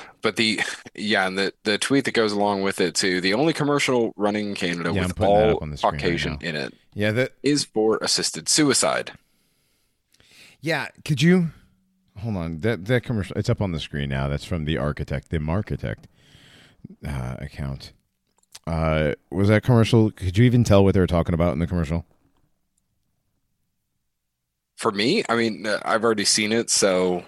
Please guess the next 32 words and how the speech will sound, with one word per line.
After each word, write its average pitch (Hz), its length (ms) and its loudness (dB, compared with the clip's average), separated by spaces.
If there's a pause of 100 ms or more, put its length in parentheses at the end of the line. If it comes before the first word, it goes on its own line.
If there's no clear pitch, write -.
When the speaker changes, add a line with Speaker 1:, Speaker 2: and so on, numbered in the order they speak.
Speaker 2:
Right, 143 340 0
but 135 100 -2
if 131 120 -4
you'd 185 120 -2
never 147 300 0
seen 135 240 -2
the 120 80 -2
commercial 107 380 0
before. 67 480 -2 (520)
Speaker 1:
Now, 113 320 0
she 123 340 2
talked 117 320 0
about 104 180 2
having 95 240 -4
help 92 220 -4
to - 160 -4
end 92 200 -2
her 82 160 -4
life. 78 480 -2 (1160)
But 120 80 0
if - 140 -6
you 135 80 4
were 151 100 2
just 107 500 0
looking 98 480 -2
at 87 120 -6
this 82 320 0 (100)
without 87 580 -2
hearing 92 280 -2
the 82 100 -6
audio, 92 640 0
Speaker 2:
Yeah. 85 280 -6